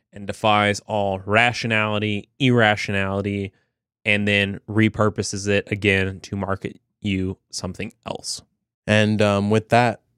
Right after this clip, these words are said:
Speaker 2: we wanna thank you guys for listening to the Entry Level Left. As always, you can find us on every major platform,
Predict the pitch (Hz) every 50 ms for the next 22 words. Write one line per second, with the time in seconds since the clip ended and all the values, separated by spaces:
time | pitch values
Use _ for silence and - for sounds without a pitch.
0 | _ _ - 110 113 110 107 107 107 104 104 98 - 110 104 101 113 110 104 110
1 | 107 104 - - - 107 101 104 104 - - 110 104 101 101 95 - 107 98 101
2 | 98 101 104 - - 107 98 92 95 92 98 98 98 104 120 139 - - - -
3 | _ _ _ _ _ _ _ _ _ _ - - 117 117 - 131 120 120 123 117
4 | 110 104 - 120 107 - 117 110 107 - - 110 110 107 110 104 - - 110 104
5 | 104 107 104 104 107 104 - _ - 113 107 110 113 107 107 104 104 104 104 104
6 | 107 107 104 - - 107 98 - 113 104 104 98 - - 110 107 104 104 104 104
7 | 101 104